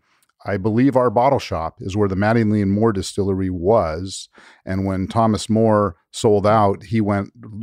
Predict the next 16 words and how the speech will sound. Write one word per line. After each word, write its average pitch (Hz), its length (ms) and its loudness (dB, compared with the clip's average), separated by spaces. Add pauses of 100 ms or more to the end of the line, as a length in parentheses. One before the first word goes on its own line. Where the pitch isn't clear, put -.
(220)
literally 117 340 2
across 104 420 0
the 78 100 -12
street 120 580 -2 (240)
to 110 120 -2
build 98 540 0
the 92 280 -2
Thomas 101 600 -4
Moore 110 300 2
Distillery. 90 560 -10 (680)
And 104 160 -2
that 120 220 2
ran 120 320 4
up 120 160 2
until 98 480 0
Prohibition. 139 1040 -2